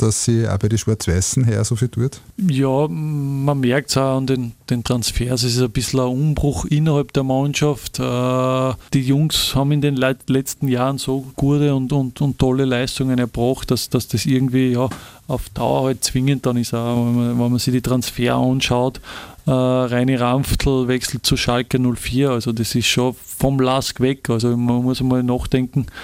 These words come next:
Speaker 2: äh, wie, wie gut oder wie, äh, toll der Verein performt hat, auch die, die einzelnen Spieler. Also der wechselt zu einem, zu einer Top-Adresse im deutschen Fußball. Dann, äh, Gernot Trauner wechselt zu einer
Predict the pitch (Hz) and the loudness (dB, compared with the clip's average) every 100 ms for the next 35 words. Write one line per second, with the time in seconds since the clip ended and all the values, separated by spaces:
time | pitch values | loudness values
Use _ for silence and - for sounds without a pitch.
0 | - - - 135 127 127 127 127 - 139 | -14 -8 0 2 2 2 2 0 -2 0
1 | 135 135 127 135 - 135 151 139 127 123 | 2 2 0 -2 0 0 2 2 2 0
2 | 139 139 135 127 - 127 123 123 123 120 | 0 0 0 -2 -4 -2 0 0 0 0
3 | 123 - _ - 127 139 139 - - 131 | -4 -8 _ 0 2 2 -2 -8 -2 0
4 | 117 127 113 120 135 - 110 - 127 147 | 0 0 0 0 2 2 2 4 2 2
5 | 135 120 117 117 120 113 123 117 120 131 | 2 0 0 0 0 0 0 0 0 0
6 | 120 - 131 135 117 - - - - 123 | 0 0 2 2 0 -6 -20 -12 0 2
7 | 120 117 127 - 131 - 127 120 113 - | 4 2 0 0 -2 2 2 2 -2 -8
8 | _ - 123 120 - 139 139 143 120 127 | _ 0 2 2 2 0 2 -2 0 0
9 | 143 - 123 117 120 120 113 - 139 - | 0 0 -2 0 -2 -2 -4 0 -2 0
10 | - 143 - - - - - 127 127 123 | 0 -2 -6 -20 -20 -10 0 2 2 2
11 | 123 120 117 - 127 127 - 117 127 135 | 2 0 -2 0 2 0 0 0 2 2
12 | 127 123 117 120 127 - 127 117 - 131 | 0 0 -2 -2 -2 0 -2 -2 0 2
13 | 127 | 2